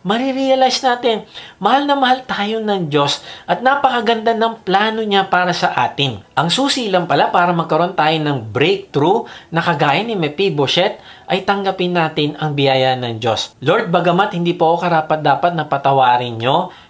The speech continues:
hindi po ako karapat-dapat na maging anak nyo,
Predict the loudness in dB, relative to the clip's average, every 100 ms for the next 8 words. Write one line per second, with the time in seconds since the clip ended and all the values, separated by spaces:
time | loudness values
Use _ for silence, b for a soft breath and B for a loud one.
0 | -6 -4 0 2 2 2 2 2 0 2
1 | 2 0 0 0 0 0 -2 -2 -2 -2
2 | -4 -8 -4 0 0 0 -8